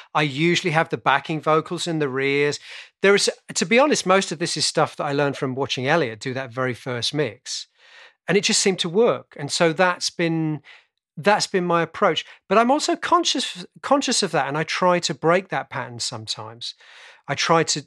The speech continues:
I try to do things a little bit different. Like the Dukes was great for that, you know, 'cause it, it kind of made me think, "Well, you know, let's not do,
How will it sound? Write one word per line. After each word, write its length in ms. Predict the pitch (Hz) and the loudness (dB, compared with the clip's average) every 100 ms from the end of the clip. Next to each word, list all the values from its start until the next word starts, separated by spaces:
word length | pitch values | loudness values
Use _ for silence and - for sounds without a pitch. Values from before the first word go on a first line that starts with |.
| - | -6
I 120 | 147 | -6
try 280 | - 165 156 | 0 0 0
to 120 | 151 | -2
do 180 | 151 143 | -6 -4
things 260 | 160 143 | -2 -4
a 40 | 147 | -4
little 120 | 143 | -6
bit 140 | 151 | -6
different. 320 | 123 - 151 | -6 -4 -6
Like 220 | 156 165 156 | -4 -4 -2
the 80 | |
Dukes 340 | 135 190 202 - | 0 0 0 -4
was 140 | 151 | -6
great 260 | - 127 123 | -4 -6 -6
for 100 | 127 | -12
that, 200 | 110 113 | -12 -10
you 100 | 139 | -8
know, 280 | 120 110 117 _ - - _ _ - | -6 -6 -12 _ -20 -20 _ _ -6
'cause 160 | 151 | -4
it, 160 | 143 - | -4 -8
it 100 | 135 | -10
kind 200 | - 139 | -6 -6
of 100 | 123 | -4
made 220 | 139 123 | -4 -4
me 80 | 127 | -8
think, 400 | - 139 127 - | -6 -6 -6 -4
"Well, 120 | 151 | -2
you 80 | 175 | 0
know, 120 | 175 | 0
let's 320 | 156 - - | 0 -2 -4
not 360 | 185 196 208 160 | 0 2 2 -2
do, 460 | 165 143 131 127 | -4 -4 -4 -8